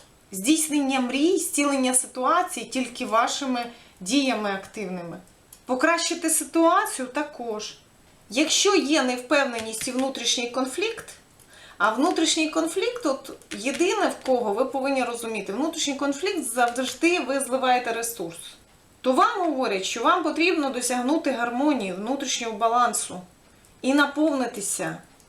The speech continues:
Досягніть ясності, що завдяки шансу можливості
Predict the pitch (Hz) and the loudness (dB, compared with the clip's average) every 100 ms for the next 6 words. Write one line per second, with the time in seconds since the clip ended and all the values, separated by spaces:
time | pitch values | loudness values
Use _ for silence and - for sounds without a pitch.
0 | _ 190 247 254 294 381 427 240 226 208 | _ -4 0 4 6 4 2 -2 0 2
1 | 190 - 170 - - - - _ _ _ | 0 -6 -10 -10 -12 -14 -20 _ _ _
2 | _ _ _ _ _ - - 294 262 302 | _ _ _ _ _ -6 2 2 4 2
3 | 254 320 - 349 349 - 311 311 302 285 | 2 0 2 2 4 4 4 2 2 -2
4 | 277 269 277 370 494 349 262 - 233 220 | -2 0 0 2 2 0 -2 -6 -6 -6
5 | - | -8